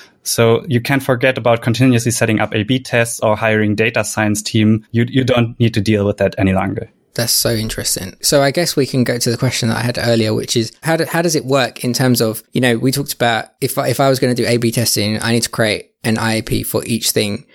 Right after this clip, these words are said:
Speaker 2: So how does Mage work, and how does it work around that issue of not having a developer create a hundred different I A Ps for a hundred different countries?
Speaker 1: That's a good point, because that would be an awful lot of work.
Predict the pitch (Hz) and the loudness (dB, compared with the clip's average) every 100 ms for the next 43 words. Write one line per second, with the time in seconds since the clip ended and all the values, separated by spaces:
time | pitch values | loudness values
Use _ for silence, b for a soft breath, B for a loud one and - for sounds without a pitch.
0 | b b - 123 104 151 147 139 135 131 | b b -2 0 0 2 2 0 2 4
1 | 123 117 - - 120 113 - 123 113 120 | 2 0 -4 0 0 0 -2 -2 0 0
2 | 127 120 110 117 120 107 117 117 110 107 | 0 0 0 2 0 0 -2 0 -2 -2
3 | 120 - 113 110 110 107 - 123 113 113 | -2 0 0 0 0 -2 -2 0 0 0
4 | 120 127 113 117 117 110 110 120 - 107 | -2 -2 -4 -4 -2 -2 -2 -4 -2 -2
5 | - - 123 120 120 113 113 117 120 110 | -4 -8 -8 -2 0 0 0 -2 0 0
6 | 107 - 110 110 - 104 113 107 113 - | -2 -2 -2 -2 -2 -2 0 -2 -4 -6
7 | - 113 - - - - - - 131 131 | -6 -6 -6 -8 -6 -6 -10 -4 0 0
8 | 139 127 131 131 131 123 127 123 120 120 | 0 0 0 2 2 2 2 2 2 0
9 | - 110 - 113 110 107 107 107 104 104 | 0 -2 0 2 4 4 4 2 2 0
10 | - 117 117 110 107 104 104 104 123 | -2 -2 0 0 2 2 2 2 2